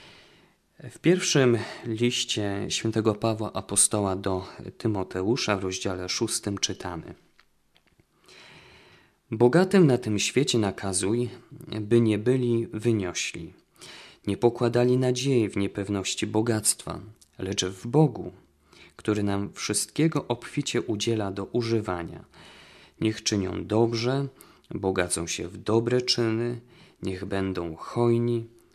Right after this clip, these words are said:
uspołecznieni, odkładając do skarbca dla siebie samych dobrą podstawę na przyszłość, aby osiągnęli prawdziwe życie". Należy więc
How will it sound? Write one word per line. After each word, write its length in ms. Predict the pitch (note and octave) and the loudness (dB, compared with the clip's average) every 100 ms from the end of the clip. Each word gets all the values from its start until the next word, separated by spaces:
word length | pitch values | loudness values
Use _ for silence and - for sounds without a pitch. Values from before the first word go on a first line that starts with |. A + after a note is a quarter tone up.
| _ _ - | _ _ -6
uspołecznieni, 1080 | C#3 - D3 C3 B2+ - F#2+ F2+ F#2 F2 - - _ _ | -4 -2 0 0 0 -2 -2 -4 -6 -8 -10 -18 _ _
odkładając 800 | - B2 - A#2 A#2+ D#3 D#3 - | -2 -2 0 2 4 4 4 0
do 120 | - | -2
skarbca 680 | G#2 - - B2 C3 - A#2 | 0 0 -2 -2 -4 -4 -2
dla 200 | G2+ F#2+ | -2 -4
siebie 400 | - - B2 G2+ | -4 -2 0 2
samych 580 | - - A#2+ A#2+ A2+ - _ - | 2 2 2 0 -2 -6 _ -6
dobrą 580 | A2 D#3 D#3 D3+ C#3+ C3+ | 2 2 4 2 2 -2
podstawę 680 | - A2+ - - G2+ G2 G#2 | -8 -2 0 0 -2 -4 -4
na 180 | G2 | -6
przyszłość, 760 | F#2+ - C#3 - - E2+ - - - - - - - - | -4 -2 -2 -2 -6 -8 -10 -12 -14 -20 -18 -18 -20 -6
aby 320 | A2 A#2 A#2 | 2 2 4
osiągnęli 680 | B2 - A2+ G#2 G#2+ G2 F#2+ - _ - - | 2 2 2 2 0 0 -4 -10 _ -20 -8
prawdziwe 640 | - A#2+ A2 G2 E2+ E2+ | -4 -4 -2 -2 -2 -2
życie". 480 | E2+ F2 - - - F#2 _ _ _ _ _ _ _ _ _ - - - - _ | -2 -4 -4 -8 -10 -16 _ _ _ _ _ _ _ _ _ -20 -20 -20 -20 _
Należy 300 | A2 C3 D3 | 4 4 4
więc 340 | C3 B2 A#2 | 4 2 2